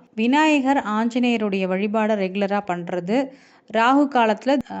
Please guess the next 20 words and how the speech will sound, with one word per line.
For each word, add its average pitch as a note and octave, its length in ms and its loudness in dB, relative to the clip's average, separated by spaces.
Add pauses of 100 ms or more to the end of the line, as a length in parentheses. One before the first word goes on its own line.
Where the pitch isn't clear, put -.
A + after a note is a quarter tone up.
(140)
துர்க்கை A3+ 320 0
அம்மன் B3 260 0
வழிபாடு G3+ 460 0
பண்றது, F3+ 500 -2 (720)
மாற்றுத்திறனாளிகளுக்கு A3+ 1200 -2
உதவி G3+ 320 -4
செய்யறது. F3+ 420 -8 (200)
மெயினா B3 420 0
இதை A3+ 200 -2
நீங்க G#3 240 -6
பண்ணீங்கனாலே A3 800 -4
போதும். G#3 360 -4 (540)
So A3 60 -4
நாய்கள், C4 540 2
பூனைகளுக்கு A#3 720 -2 (140)
உணவிடுறது, G3+ 600 -2
இதெல்லாமே G3+ 460 -4
உங்களுக்கு F#3+ 320 -6
சிறப்பான G3+ 520 -8
தானம். F#3+ 360 -2